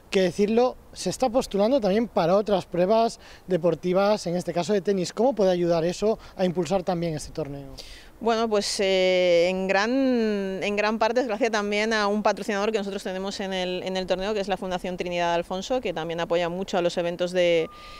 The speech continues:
Speaker 2: de Valencia, de la Comunidad Valenciana, y Valencia se está, es un referente a nivel nacional en lo que es la organización de eventos, y una muestra de ellos es el, el wita que, que organizamos, que como decíamos es la primera vez en la historia. Entonces esto,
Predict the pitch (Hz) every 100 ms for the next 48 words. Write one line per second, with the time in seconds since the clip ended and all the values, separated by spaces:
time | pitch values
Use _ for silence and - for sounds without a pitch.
0 | - 180 190 180 208 214 214 208 185 185
1 | 185 180 190 190 196 208 190 220 233 214
2 | 185 190 208 214 196 214 214 202 190 185
3 | 180 175 185 240 226 202 190 226 214 185
4 | 180 175 175 180 170 180 185 185 180 180
5 | 190 170 165 170 180 185 180 180 180 185
6 | 233 - 190 185 185 180 180 190 175 185
7 | 185 185 185 196 208 - 180 175 - -
8 | - - 185 185 185 185 175 185 180 180
9 | 175 180 175 175 175 185 196 208 180 165
10 | 156 160 170 180 190 175 170 165 170 165
11 | 175 175 160 160 175 170 165 165 185 180
12 | - 202